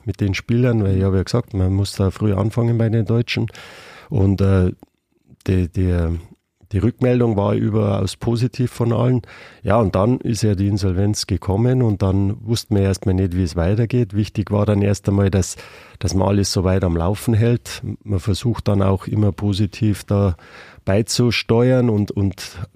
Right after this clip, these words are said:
präsent auch zu sein und, und halt, äh, ja, viele Gespräche zu führen und den einen oder anderen halt, sag ich mal, immer bei der Stange halten und, und sagen, wenn's weitergeht, ja oder nein oder, oder man, man,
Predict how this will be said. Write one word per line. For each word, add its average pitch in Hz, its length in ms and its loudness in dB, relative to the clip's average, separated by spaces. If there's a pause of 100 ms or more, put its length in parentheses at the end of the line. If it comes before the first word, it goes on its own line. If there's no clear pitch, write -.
präsent 101 540 0
auch 113 160 0
zu - 180 -2
sein 113 380 0
und, 98 200 0
und 95 320 -2
halt, 95 280 0
äh, 92 300 0 (720)
ja, 101 280 2
viele 120 460 0
Gespräche 107 560 0
zu - 180 -2
führen 127 400 0 (400)
und 95 220 -2
den 90 140 2
einen 104 200 2
oder 104 200 2
anderen 113 440 2
halt, 113 380 0 (540)
sag 107 200 -2
ich 113 100 0
mal, 107 220 2
immer 113 300 0
bei 107 160 -2
der 104 100 0
Stange 117 420 0
halten 92 340 0
und, 92 220 0
und 98 160 0
sagen, 98 540 -2
wenn's 101 300 -4
weitergeht, 104 560 0 (400)
ja 104 360 0 (120)
oder 101 280 -8
nein 107 380 2
oder, 95 240 2
oder 90 240 2 (540)
man, 101 240 2
man, 104 240 2